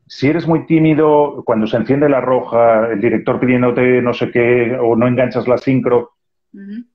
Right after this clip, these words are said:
Speaker 1: si encima te pones nervioso, que nos suele pasar a todos, empezando, eh, la,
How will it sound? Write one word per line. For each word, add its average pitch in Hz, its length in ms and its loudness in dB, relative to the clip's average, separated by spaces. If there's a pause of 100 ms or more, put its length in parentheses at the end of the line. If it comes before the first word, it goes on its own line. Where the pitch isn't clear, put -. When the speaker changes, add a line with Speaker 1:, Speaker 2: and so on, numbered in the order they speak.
(140)
Speaker 1:
si - 180 -4
encima 165 360 0
te 160 80 -2
pones 123 260 -2
nervioso, 107 580 -4
que 107 100 -4
nos 95 160 -4
suele 135 300 0
pasar 110 300 -4
a 87 100 -4
todos, 131 500 -6
empezando, 107 580 -4 (400)
eh, 110 480 0
la, 107 240 0